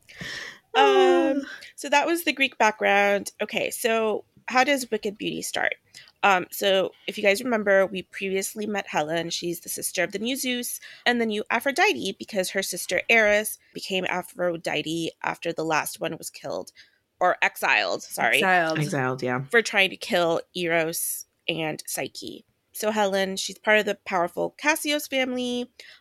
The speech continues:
Speaker 1: Um, and so she's had a controlling father her whole life. And now her brother and sister are in power. She kind of feels out of place. Now a lesser member of the family when,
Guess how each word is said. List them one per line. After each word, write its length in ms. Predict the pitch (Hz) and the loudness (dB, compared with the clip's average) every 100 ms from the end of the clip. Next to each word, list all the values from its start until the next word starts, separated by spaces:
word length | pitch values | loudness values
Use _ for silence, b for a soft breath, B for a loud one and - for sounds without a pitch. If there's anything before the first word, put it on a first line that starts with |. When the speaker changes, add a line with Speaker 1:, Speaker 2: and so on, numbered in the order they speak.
| - | -2
Speaker 1:
Um, 240 | 190 180 - | 2 2 0
and 100 | 233 | -2
so 220 | 202 190 | 0 0
she's 220 | - 190 | -2 -4
had 160 | 190 185 | -2 -2
a 40 | |
controlling 440 | - 170 185 170 | -4 -6 -4 -4
father 540 | 170 233 233 220 214 208 | -4 2 4 4 2 0
her 80 | - | -4
whole 220 | 208 202 | -4 -2
life. 380 | 202 196 190 185 - B B - | 2 4 4 2 -4 B B -6
And 80 | 175 | 2
now 260 | 170 143 | 2 2
her 160 | 165 185 | -2 -2
brother 240 | 190 190 | 0 2
and 120 | 180 190 | 0 -2
sister 280 | 220 - | -6 -2
are 120 | 202 196 | 0 0
in 120 | 196 | -2
power. 540 | - 190 185 180 180 _ _ _ - | 0 2 2 2 -2 _ _ _ -2
She 360 | - 214 190 _ | 0 0 -2 _
kind 220 | - 214 | 0 2
of 60 | 208 | 0
feels 240 | 202 190 - | -2 -2 0
out 120 | 180 | -2
of 80 | - | -2
place. 480 | - 185 240 - - _ | -2 -2 -2 -6 -12 _
Now 320 | 175 175 170 - | 0 2 2 -2
a 40 | |
lesser 400 | 175 170 - 220 | 0 0 0 -2
member 320 | 214 220 214 208 | 0 0 0 0
of 100 | 190 | 0
the 60 | 190 | -2
family 500 | 202 196 196 208 208 b b b - | -2 -2 0 -6 -8 b b b -6
when, 220 | 185 170 | -4 -4